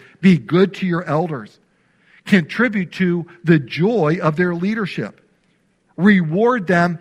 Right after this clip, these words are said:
generously in terms of how you pay them, in terms of how you regard them and respect them,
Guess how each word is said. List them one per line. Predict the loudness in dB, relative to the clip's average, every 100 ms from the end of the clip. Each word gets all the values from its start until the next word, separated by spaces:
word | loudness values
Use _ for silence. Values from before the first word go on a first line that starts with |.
| _ -16
generously | -2 0 2 -2 -6 -8 -10 -10 -4
in | -4
terms | -4 -6 -6
of | -6 -6
how | -6
you | -6 -8
pay | -8 -4 -4
them, | -2 -4 -6
in | -8
terms | -10 -10 -8
of | -10
how | -6 -6 -6 -8 -10
you | -6 -4
regard | -4 -6 -4 -2 -2
them | -2 -6
and | -8 -10
respect | -10 -14 -6 -4 -4 -6
them, | -8 -8 -10